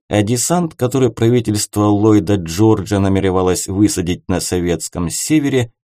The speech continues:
был взят в плен. Бригада Красной гвардии под командованием полковника Бережного захватила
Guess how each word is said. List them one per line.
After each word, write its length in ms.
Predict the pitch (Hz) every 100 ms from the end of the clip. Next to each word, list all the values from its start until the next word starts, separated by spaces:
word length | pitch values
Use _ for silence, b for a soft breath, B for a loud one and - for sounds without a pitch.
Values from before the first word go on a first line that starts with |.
| -
был 560 | 90 85 147 175 165
взят 580 | 123 82 76 104 101 95
в 140 | - _ -
плен. 520 | 95 85 67 53 - _ _ _ _ _ _
Бригада 640 | - 78 95 95 160 147 90
Красной 460 | - 90 - 82
гвардии 560 | 76 85 110 139 104 98
под 260 | - 90 -
командованием 720 | 92 104 110 90 90 90 80
полковника 800 | - 90 85 - 101 85 78 76
Бережного 720 | 78 73 71 110 131 127 117 - _
захватила 1000 | 90 85 135 147 95 80 - 107 104 -